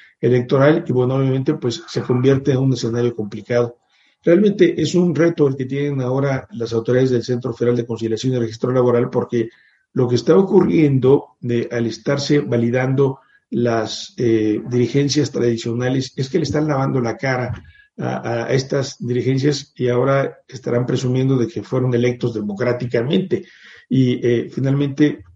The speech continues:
eh, los, los escenarios de prueba con los que, eh, han estado mostrando los trabajadores han sido muy deficientes, no tienen una cultura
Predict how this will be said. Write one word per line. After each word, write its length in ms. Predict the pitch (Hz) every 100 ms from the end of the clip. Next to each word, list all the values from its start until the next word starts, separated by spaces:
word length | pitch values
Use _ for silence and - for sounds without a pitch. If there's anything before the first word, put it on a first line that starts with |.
| _ _
eh, 340 | 131 127 120 - 98 _
los, 460 | - - 139 135 - -
los 160 | 131
escenarios 720 | 135 117 131 147 160 147 - -
de 180 | 117
prueba 400 | 120 135 139 135
con 160 | 131 113
los 140 | 113
que, 300 | - 117 113 - _ _ _
eh, 540 | - 120 117 - 135 -
han 260 | 135 139 139
estado 580 | 135 139 135 135 131
mostrando 360 | 101 107 143 139
los 120 | 131
trabajadores 380 | 123 110 139 131
han 100 | 131
sido 260 | 139 135 127
muy 160 | 135
deficientes, 800 | 139 127 117 131 127 120 156 147 - - - - -
no 220 | 147 143
tienen 480 | 139 139 139 135 139
una 520 | 143 139 135 127 123
cultura 680 | - 117 117 135 131 127 127